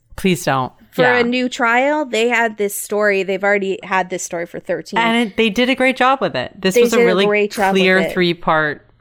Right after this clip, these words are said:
Speaker 1: It was good.
Speaker 2: Uh-huh. I think it was great entertainment. I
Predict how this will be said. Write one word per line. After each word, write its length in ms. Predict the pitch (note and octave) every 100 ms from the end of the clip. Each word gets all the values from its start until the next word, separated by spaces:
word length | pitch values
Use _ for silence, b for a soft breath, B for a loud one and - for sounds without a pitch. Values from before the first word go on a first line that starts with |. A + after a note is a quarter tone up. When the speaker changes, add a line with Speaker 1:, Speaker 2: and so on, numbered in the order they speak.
| -
Speaker 1:
It 80 | D#3+
was 140 | C#3+
good. 340 | - - F#3+ F#3+ _ _ -
Speaker 2:
Uh-huh. 440 | G#3 A3 G3+ C4 -
I 100 | G3
think 240 | F#3+ G#3 G3+
it 380 | F#3+ - - G3+
was 420 | F#3+ F3+ - - - _ _
great 400 | F3 F#3+ F#3 -
entertainment. 680 | F3+ E3 - E3 E3+ F3+ -
I 380 | F3 E3+ E3+